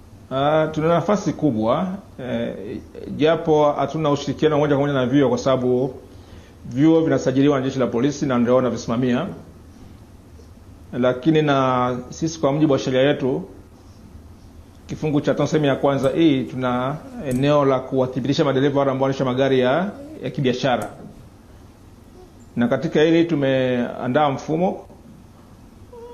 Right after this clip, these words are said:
ambao ni wa electronic, ambako madereva wale wa magari ya biashara wanatakiwa waingie wafanye mtihani,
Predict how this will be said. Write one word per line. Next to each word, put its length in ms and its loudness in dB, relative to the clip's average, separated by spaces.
ambao 320 2
ni 80 -2
wa 280 0
electronic, 720 -2
ambako 580 0
madereva 420 2
wale 340 2
wa 200 0
magari 160 -2
ya 60 2
biashara 380 0
wanatakiwa 460 0
waingie 400 0
wafanye 320 0
mtihani, 460 -4